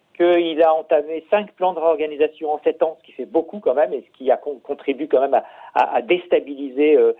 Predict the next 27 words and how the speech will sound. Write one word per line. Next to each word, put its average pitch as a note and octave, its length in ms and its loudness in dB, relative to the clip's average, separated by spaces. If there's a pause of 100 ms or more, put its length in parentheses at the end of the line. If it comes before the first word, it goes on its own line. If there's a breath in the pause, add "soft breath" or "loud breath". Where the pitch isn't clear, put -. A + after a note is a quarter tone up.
(140)
une B2+ 120 -6
entreprise G#3 480 -2
en C3 80 -2
changeant, D3 600 2
euh, B2 200 4 (280 soft breath)
le, C3 180 -2
les C#3 160 -2
catégories C3 440 -4
de A#2+ 60 -20
produits, F3 880 -6
euh, B2+ 500 0
la C3+ 140 0
géographie, C3+ 840 -6
euh, A#2 340 -2 (320 loud breath)
euh, B2 500 0
les, C#3+ 200 -2
les, F#4 160 -4
les, E3 160 -2
les D3 300 -2
types - 220 -14
de C3+ 80 2
géographie, C3 540 0
et D3 100 -4
cetera. D3 480 0 (360 loud breath)
La D#3 80 4
deuxième G#3+ 340 0
chose, A3 320 0